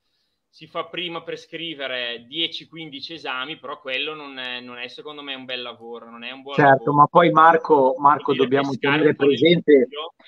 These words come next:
Speaker 1: eh, però poi che consigli dai alla persona?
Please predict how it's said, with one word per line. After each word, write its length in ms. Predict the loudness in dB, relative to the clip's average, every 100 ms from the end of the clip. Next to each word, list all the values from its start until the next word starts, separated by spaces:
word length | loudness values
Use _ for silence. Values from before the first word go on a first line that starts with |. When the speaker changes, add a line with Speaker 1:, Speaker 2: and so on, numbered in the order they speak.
| _ -16 -16
Speaker 1:
eh, 800 | -14 -12 -12 -12 -16 -18 -20 _ _ _ _ _ _
però 280 | -10 -10 -10
poi 760 | -10 -6 -4 -4 -4 -8 -16 -12
che 140 | -12
consigli 560 | -12 -14 -14 -14 -14 -8
dai 320 | -6 -6 -6
alla 140 | -10
persona? 760 | -14 -20 -20 -18 -18 -18 -20